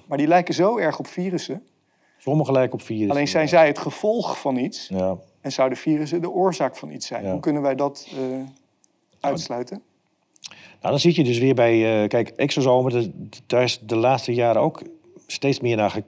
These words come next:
Speaker 2: naar, eh, onderzoek naar gedaan. En ze worden inderdaad, het zijn hele kleine bolletjes, zo groot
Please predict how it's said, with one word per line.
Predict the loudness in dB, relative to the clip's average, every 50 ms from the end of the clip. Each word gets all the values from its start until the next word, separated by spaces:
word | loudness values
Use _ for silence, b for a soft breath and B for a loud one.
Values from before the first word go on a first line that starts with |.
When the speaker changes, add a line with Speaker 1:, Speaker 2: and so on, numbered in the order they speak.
| -8 -6
Speaker 2:
naar, | -2 -2 0 0 0 0 0 0 0 0 0 0 -2 -2 -2 -4
eh, | -4 0
onderzoek | 2 2 2 2 0 0
naar | -2 -2 -2 -2
gedaan. | -4 -4 -2 -2 -2 -4 -6 B B B B B B B B B B B B -2
En | 0 0 2 0 0 -4 -8 _ _ _ _ _ _ _ _ _ _ _ _ _ -8
ze | -4 -2 0 2
worden | 2 4 4 4 4 2 2
inderdaad, | 2 0 0 0 2 2 2 2 2 0 -2
het | -6 -8 -6
zijn | -2 -2 -2 0
hele | 2 2 2 2
kleine | 0 0 0 0 0
bolletjes, | 0 0 0 0 0 0 -2 -2 -6 -6 -8 -16 -14
zo | -8 -6 -4
groot | -2 0 0 0 0 -2